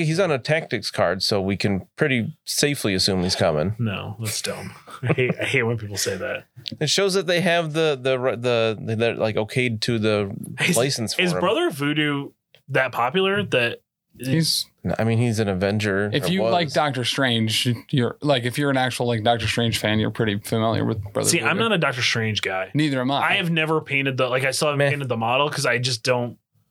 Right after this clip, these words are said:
Speaker 2: I think he's cool. He's very much like the Fantastic Four. Everything about him seems super dope. I love that it's magic and mystics. I'm not picking up a Doctor Strange comic. I couldn't give two shits about him.
Speaker 1: Yeah, there's a lot I like about Doctor Strange, but I, there's not much I've read. Like,
Speaker 3: Greatest
Speaker 1: his
Speaker 3: comic
Speaker 1: movie's
Speaker 3: ever.
Speaker 1: awesome.
Speaker 3: He's like the Hulk.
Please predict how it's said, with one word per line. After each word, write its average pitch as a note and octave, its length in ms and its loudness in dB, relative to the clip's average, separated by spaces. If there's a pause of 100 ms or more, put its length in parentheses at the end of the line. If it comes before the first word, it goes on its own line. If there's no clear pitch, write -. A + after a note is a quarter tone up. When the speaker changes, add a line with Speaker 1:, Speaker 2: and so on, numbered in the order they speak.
(260)
Speaker 2:
I F3+ 140 0
think G#3 220 0
he's F3+ 240 2
cool. G#3+ 480 0 (100)
He's G3 200 2
very G3 340 0
much G3 160 0
like E3+ 80 2
the D3+ 80 -6
Fantastic C#3 420 0
Four. G#2+ 300 0 (300)
Everything G#3+ 360 0
about D#3+ 240 2
him D#3+ 100 0
seems D#3 280 0
super C#3 200 0
dope. B2+ 280 0
I B2 100 2
love C#3+ 240 0
that D3+ 100 2
it's C3+ 120 -4
magic B2+ 320 0
and B2 80 0
mystics. B2 260 0
I'm D3+ 300 0
not C#3+ 260 0
picking D3 300 -2
up C3 80 0
a C3 40 2
Doctor A#2+ 220 0
Strange A#2 240 0
comic. G2+ 300 -4
I B2+ 80 -4
couldn't E3 380 -2
give C#3 180 -2
two - 160 -2
shits B2+ 300 -2
about F#2+ 260 -4
him. F2+ 160 -10
Speaker 1:
Yeah, G#2+ 180 0
there's A#2+ 160 -2
a G3 60 0
lot E3+ 200 2
I C#3 60 2
like A#2 240 0
about G#2+ 240 2
Doctor G2+ 300 -2
Strange, F#2+ 440 0
but G#2 140 0
I, G#2 140 4 (180)
there's G#2 240 0
not G#2+ 160 2
much G2+ 220 0
I've F2+ 160 -2
read. G2+ 400 2
Like, A2+ 180 0
Speaker 3:
Greatest B2 280 0
Speaker 1:
his B2+ 60 2
Speaker 3:
comic A#2 160 0
Speaker 1:
movie's D3+ 220 0
Speaker 3:
ever. G#2 60 2
Speaker 1:
awesome. A#2 340 0
Speaker 3:
He's C3 140 0
like A#2+ 140 0
the A#2+ 100 0
Hulk. G#2+ 320 -2